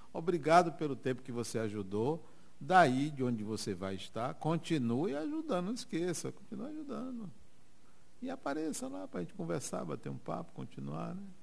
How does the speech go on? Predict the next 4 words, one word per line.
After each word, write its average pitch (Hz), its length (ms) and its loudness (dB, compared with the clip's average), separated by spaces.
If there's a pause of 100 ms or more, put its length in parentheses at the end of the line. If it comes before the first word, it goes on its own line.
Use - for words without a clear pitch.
(680)
A 175 100 -4
vida 107 240 -4
continua. 226 580 -8 (2500)
Bom, 104 180 -8